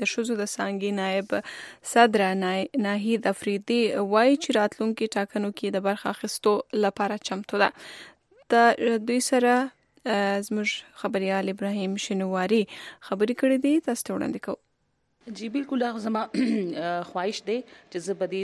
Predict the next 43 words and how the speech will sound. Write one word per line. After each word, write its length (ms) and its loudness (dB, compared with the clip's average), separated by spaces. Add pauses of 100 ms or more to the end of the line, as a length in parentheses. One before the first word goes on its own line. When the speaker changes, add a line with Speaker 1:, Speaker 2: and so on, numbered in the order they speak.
Speaker 2:
ځل، 180 -4
اه، 320 -2
دغه 220 -4
کې 160 -4
الیکشن 340 -8
کې 140 -8
حصه 180 -8
واخلم. 420 -6 (480)
جنرال 240 -2
الیکشن 400 -4
کې 180 -8
هغې 160 -4 (100)
وجه 200 -4
دا 140 -2
ده 100 -4
چې 160 -12
زمونږ، 320 -6
اه، 720 -4
فاټا 360 -4
کې 200 -6
ښځې 280 -4
د 100 -4
سیاست 360 -8
نه 60 -8
ډېرې 260 -4
لرې 220 -2
ساتلې 420 -8
شوي 280 -12
دي. 80 -12 (520)
اوس 220 -4
چونکې 220 -2
دلته 200 -4
کې 120 -6
اصلاحات 400 -6
شوي 220 -6
دي 100 -4
او 100 -8
سیاسي 320 -6
بنیادونو 540 -4
باندې، 280 -6 (200)
اه، 160 -4
سیاسي 320 -8
جماعتونو 420 -6